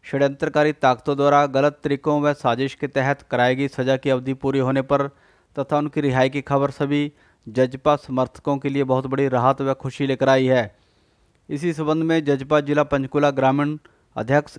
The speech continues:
एवं प्रदेश प्रवक्ता भाग सिंह दमदमा के निवास पर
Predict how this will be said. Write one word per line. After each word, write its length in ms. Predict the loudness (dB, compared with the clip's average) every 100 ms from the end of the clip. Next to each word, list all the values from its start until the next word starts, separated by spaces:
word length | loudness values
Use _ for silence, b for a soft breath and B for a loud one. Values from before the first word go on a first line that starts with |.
| -6
एवं 320 | -2 0 -2 -4
प्रदेश 360 | -6 -2 -4 -4
प्रवक्ता 460 | -6 -4 -4 -2 -2
भाग 240 | 0 -2
सिंह 220 | -2 -2
दमदमा 380 | -2 -2 0 -2
के 180 | -2 -2
निवास 360 | 0 2 0
पर 260 | 2 -2 -2